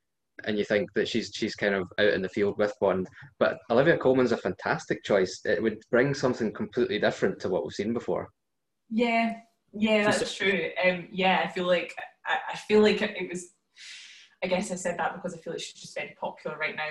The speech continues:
Speaker 2: and I feel like everyone's putting her in everything, or trying to. But yeah, I just think she would bring a really interesting element to it, and I just think she's fantastic.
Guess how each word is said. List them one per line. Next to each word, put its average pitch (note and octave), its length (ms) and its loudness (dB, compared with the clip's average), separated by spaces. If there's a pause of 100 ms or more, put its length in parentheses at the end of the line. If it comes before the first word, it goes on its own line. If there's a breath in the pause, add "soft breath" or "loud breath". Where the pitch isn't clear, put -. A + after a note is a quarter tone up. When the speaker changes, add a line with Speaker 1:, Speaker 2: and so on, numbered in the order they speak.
Speaker 2:
and - 140 -18
I D#3+ 60 -14
feel D#3+ 200 -8
like D#3 120 -8
everyone's D#3 380 -8
putting E3 240 -2
her D#3+ 80 -2
in D#3 80 -6
everything, E3 400 -4
or F3+ 100 -4
trying F#3 360 2
to. C#3 200 -6 (580 loud breath)
But D3+ 320 4 (200)
yeah, F#3 480 4 (180)
I F3+ 80 0
just G#3 240 4
think G3 180 4
she - 140 0
would F#3 80 4
bring F3+ 180 4
a E3+ 140 0
really E3+ 240 0
interesting D#3+ 760 -4
element D#3+ 420 -4
to E3 160 -2
it, E3+ 180 -2
and E3+ 140 2
I D#3 240 2
just - 220 -10
think - 160 -4
she's - 160 -10
fantastic. - 680 -6